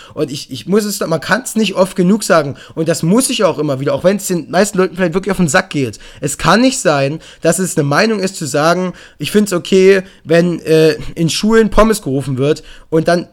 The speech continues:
passiert es tatsächlich, dass Betroffene nachweislich mit Müll beworfen werden oder beleidigt werden, geschlagen werden. Das kann nicht sein. Das, das darf's nicht geben und das darf vor allem, das möchte ich an dieser Stelle jetzt einfach nochmal kurz zu Ende führen, es darf vor allem nicht untergehen in diesen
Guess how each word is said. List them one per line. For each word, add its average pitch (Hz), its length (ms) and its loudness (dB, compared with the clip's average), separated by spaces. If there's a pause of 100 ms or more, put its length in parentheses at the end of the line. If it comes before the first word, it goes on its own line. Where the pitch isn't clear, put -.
passiert 247 420 2
es - 100 -6
tatsächlich, 190 460 0
dass 170 160 -2
Betroffene 160 540 0
nachweislich 160 460 0
mit 165 140 -6
Müll 214 260 0
beworfen 135 480 -2
werden 135 280 -4
oder 147 360 0 (200)
beleidigt 180 460 2
werden, 185 140 -2
geschlagen 170 440 2
werden. 113 220 -6
Das 135 160 -6
kann 190 220 2
nicht 214 180 0
sein. 208 320 -4 (160)
Das, 143 220 -6
das - 200 -4
darf's 175 320 0
nicht 220 180 -2
geben 226 260 -2 (160)
und 165 180 0
das 185 180 4
darf 185 280 6
vor 165 160 2
allem, 131 180 0
das 131 140 -4
möchte 190 180 0
ich 170 60 2
an - 20 -2
dieser 190 160 0
Stelle 185 160 0
jetzt 175 80 0
einfach 165 140 0
nochmal 165 160 -2
kurz 165 140 -4
zu 156 60 -4
Ende 185 200 -2
führen, 185 320 0 (240)
es 170 240 2
darf 202 420 6
vor 175 300 2
allem 202 400 2
nicht 190 420 -2
untergehen 202 560 0
in 151 100 -6
diesen 185 320 -4